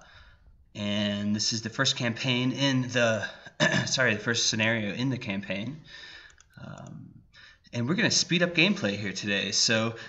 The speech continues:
that I can actually get this scenario done.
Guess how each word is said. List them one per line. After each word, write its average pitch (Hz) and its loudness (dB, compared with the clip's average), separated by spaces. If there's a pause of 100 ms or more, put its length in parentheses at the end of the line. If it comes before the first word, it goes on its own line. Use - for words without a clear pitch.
(120)
that 113 -6
I 143 2
can 151 -4
actually 113 0
get 110 -8
this 110 0
scenario 104 -2
done. 113 -8